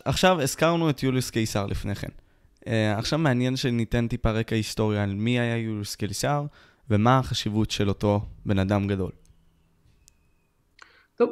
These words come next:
Speaker 2: יוליוס קיסר היה, אה, אציל רומי, אה, שייך לאצולה העתיקה ביותר, פטריקית, כן? זאת אומרת, זה הדם הכי כחול. בתקופה שלו, האצולה זה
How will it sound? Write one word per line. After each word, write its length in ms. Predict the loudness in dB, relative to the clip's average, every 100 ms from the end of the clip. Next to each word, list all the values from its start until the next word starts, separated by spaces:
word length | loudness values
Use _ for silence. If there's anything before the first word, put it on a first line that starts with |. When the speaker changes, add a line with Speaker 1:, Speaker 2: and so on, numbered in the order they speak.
| 4
Speaker 2:
יוליוס 460 | 6 8 6 4
קיסר 400 | 0 -2 0 0
היה, 460 | 2 2 2 0 0
אה, 320 | 2 0 -2
אציל 420 | -6 -8 -2 2 4
רומי, 540 | 2 -2 0 0 0
אה, 260 | 0 0 -2 -6 -20 _ _ _ _ -12
שייך 520 | -4 0 2 2 2
לאצולה 680 | 2 2 0 -4 0 2 2
העתיקה 640 | 2 0 -4 -6 0 2
ביותר, 640 | 4 4 2 -2 0 0 -2
פטריקית, 680 | -10 -4 0 0 -2 -16 -16
כן? 140 | -16 -14
זאת 220 | -16 -16
אומרת, 420 | -10 -4 -2 -2
זה 140 | -2 -2
הדם 340 | 0 2 2
הכי 300 | 2 -2 -6
כחול. 460 | -6 -4 -2 -2 -4
בתקופה 1400 | -4 -4 -4 -8 -16 -20 _ _ _ -20 -6 -4 0 2 2
שלו, 800 | 2 2 4 6 6 6 0 -16 -20 -20 -20 -20 -20 -20 -20 -20 -20 -20 -20 -20 -18 -14 -10 -2
האצולה 880 | -2 -2 -4 0 2 4 4 4 2
זה 340 | 4 6 6